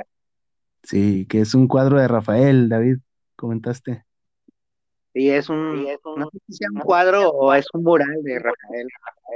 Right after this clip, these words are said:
Speaker 2: pero es solo una sección de
Speaker 1: Sí, una buena parte. Oye, pero, pero la rompieron chido, porque yo recuerdo, mis hermanos lo tenían en cassette, el, el amarillo, y después el azul, o, pues, así.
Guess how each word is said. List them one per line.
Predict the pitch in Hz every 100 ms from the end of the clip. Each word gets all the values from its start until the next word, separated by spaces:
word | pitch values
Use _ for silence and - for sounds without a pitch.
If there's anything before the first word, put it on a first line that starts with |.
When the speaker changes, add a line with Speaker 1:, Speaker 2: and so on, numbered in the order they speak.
| 120 -
Speaker 2:
pero | 147
es | 151
solo | 190 190
una | 185 180
sección | 156 180 180 156
de | 151 - - 247 - 123 _ _ 240 - - _ _ _ _ _ _ _ _ _ _ _ _ _
Speaker 1:
Sí, | - 107 104 95
una | 98 98 113
buena | 117 117 110
parte. | 113 110 107 104 _ - - -
Oye, | 123
pero, | 120 127 123 -
pero | - 120
la | 120 117
rompieron | 113 113 113 147 151
chido, | 131 139 156 131
porque | 127 113 123
yo | 127
recuerdo, | 143 151 156 160 139 - _ -
mis | 120 117
hermanos | 123 131 143
lo | 151 139
tenían | 135 139 151
en | 135
cassette, | 117 - 135 175 - - _ _
el, | 123 113 117 110
el | 113 113 113
amarillo, | 113 113 113 135 165 202 - _ _ _
y | 127
después | 113 107 - 120
el | 135
azul, | 110 135 147
o, | 120 120
pues, | - 104
así. | 104 120